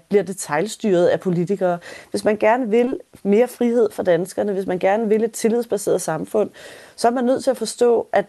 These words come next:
det er et, et fælles værdigrundlag og fælles kultur, fælles traditioner, som er sådan makronbunden for det samfund.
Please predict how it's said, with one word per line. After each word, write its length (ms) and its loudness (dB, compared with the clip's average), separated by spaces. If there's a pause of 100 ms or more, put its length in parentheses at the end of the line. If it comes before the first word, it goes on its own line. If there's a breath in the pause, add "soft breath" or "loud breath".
(100)
det 220 4
er 240 4
et, 180 -6
et 140 -6
fælles 440 -2
værdigrundlag 1040 0
og 280 -6
fælles 400 -2
kultur, 500 -6
fælles 300 -4
traditioner, 600 -2 (360 loud breath)
som 280 2
er 160 4
sådan 260 -4
makronbunden 880 -2
for 220 -4
det 380 2
samfund. 540 -2